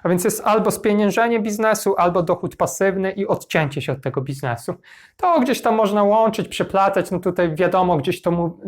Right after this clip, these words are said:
sobie opowiadamy o tym mocno schematycznie. To ty będziesz panem tego biznesu, to ty będziesz ustalał zasady gry. To ty będziesz wiedział, co masz po prostu robić, bo będziesz musiał się samodzielności nauczyć.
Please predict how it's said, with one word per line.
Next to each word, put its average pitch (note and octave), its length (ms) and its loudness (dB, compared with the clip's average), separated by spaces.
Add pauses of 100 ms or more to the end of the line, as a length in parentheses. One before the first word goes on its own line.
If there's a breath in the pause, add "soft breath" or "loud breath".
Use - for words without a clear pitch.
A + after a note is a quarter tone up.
sobie E3 240 -2
opowiadamy E3 480 0
o D#3 60 0
tym E3 140 -4
mocno D#3 460 -4 (300 soft breath)
schematycznie. C#3+ 680 -2
To A3+ 140 -2
ty A3+ 160 0
będziesz A3 300 2
panem G#3+ 380 2
tego G#3+ 200 0
biznesu, G#3+ 540 -2
to F#3 120 0
ty G3 160 -2
będziesz F3+ 320 0
ustalał E3+ 360 0
zasady D3 400 -2
gry. A#2+ 240 -4 (280 soft breath)
To F3 100 -2
ty G#3+ 120 0
będziesz G3 400 0 (220 loud breath)
wiedział, F3+ 240 4
co F3 120 -4
masz E3 120 -2
po D#3 100 -2
prostu E3 300 -2
robić, F3 300 2
bo E3 120 2
będziesz F#3+ 360 0
musiał F3 200 -4
się E3+ 120 -8
samodzielności C#3+ 920 -2 (580 loud breath)
nauczyć. C3+ 760 -4